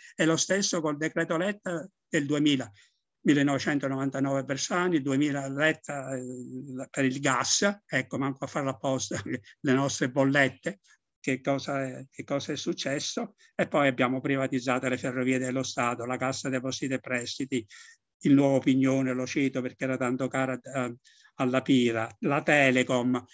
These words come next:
tredici milioni la Telecom, che dava, che dava ogni anno metà del suo capitale come prodotto, è finita, è finita regalata al-, alla Fiat, la Fiat l'ha regalata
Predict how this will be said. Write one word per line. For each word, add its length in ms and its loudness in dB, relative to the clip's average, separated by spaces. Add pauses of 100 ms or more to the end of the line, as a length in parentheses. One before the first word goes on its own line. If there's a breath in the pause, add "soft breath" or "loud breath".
(220 loud breath)
tredici 500 6
milioni 500 6
la 140 2
Telecom, 600 0
che 180 -4
dava, 360 2
che 180 -2
dava 340 2 (160)
ogni 260 4
anno 360 2
metà 580 2
del 140 -4
suo 240 -6
capitale 640 2
come 200 -2
prodotto, 720 0 (360 loud breath)
è 120 2
finita, 500 2
è 60 0
finita 680 0
regalata 600 -2
al-, 180 -4
alla 420 -4
Fiat, 420 2 (560)
la 120 -6
Fiat 340 0
l'ha 120 -4
regalata 580 -4